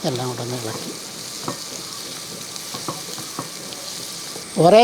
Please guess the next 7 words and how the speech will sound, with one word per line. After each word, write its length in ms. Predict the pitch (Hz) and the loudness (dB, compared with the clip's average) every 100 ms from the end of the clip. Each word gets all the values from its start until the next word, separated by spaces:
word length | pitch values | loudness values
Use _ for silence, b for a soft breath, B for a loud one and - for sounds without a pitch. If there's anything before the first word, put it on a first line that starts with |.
| 214 | 12
രീതിയിലൊക്കെ 560 | 214 208 196 180 185 143 - - - - - - - 185 | 10 12 10 10 8 6 2 -10 -10 -10 -10 -10 -2 6
മുട്ട 180 | 190 185 220 | 8 10 10
കൊണ്ടുള്ള 280 | 220 196 185 185 | 10 10 8 10
കറികളും 400 | 160 175 175 202 - - 190 | 10 12 12 10 4 0 8
അതുപോലെ 280 | 190 185 190 | 10 10 10
തോരനും 300 | 185 175 190 | 10 10 10
ഒക്കെ 120 | 175 | 8